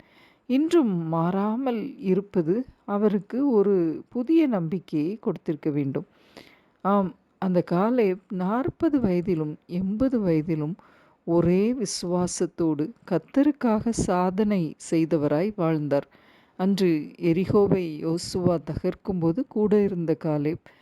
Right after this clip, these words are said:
"இந்த மலை தேசத்தை தாரும்" என்று யோசுவாவிடம் கேட்கிறார். அவரது விசுவாச வாழ்க்கை நம் வாழ்விலும் காணப்பட வேண்டும். தேவனது உதவியுடன்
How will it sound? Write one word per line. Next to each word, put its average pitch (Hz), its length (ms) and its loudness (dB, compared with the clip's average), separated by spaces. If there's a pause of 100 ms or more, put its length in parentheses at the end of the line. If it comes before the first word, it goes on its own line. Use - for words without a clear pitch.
(320)
"இந்த 240 240 2
மலை 185 360 0
தேசத்தை 240 640 -2
தாரும்" 180 460 -2
என்று 175 440 -2
யோசுவாவிடம் 175 800 2
கேட்கிறார். 143 480 -4 (500)
அவரது 165 440 2
விசுவாச 254 800 -2
வாழ்க்கை 147 640 -4 (280)
நம் 175 420 0
வாழ்விலும் 170 600 2 (600)
காணப்பட 170 480 2
வேண்டும். 143 340 -2 (220)
தேவனது 247 680 2
உதவியுடன் 165 800 -2